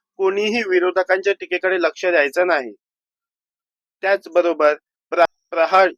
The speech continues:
जनशक्ती पक्षाचे नेते आदरणीय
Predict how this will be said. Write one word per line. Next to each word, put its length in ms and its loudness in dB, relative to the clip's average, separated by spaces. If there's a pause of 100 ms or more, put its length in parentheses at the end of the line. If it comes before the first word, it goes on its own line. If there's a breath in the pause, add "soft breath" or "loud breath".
(120)
जनशक्ती 540 -2
पक्षाचे 540 -6
नेते 420 -6 (560)
आदरणीय 460 0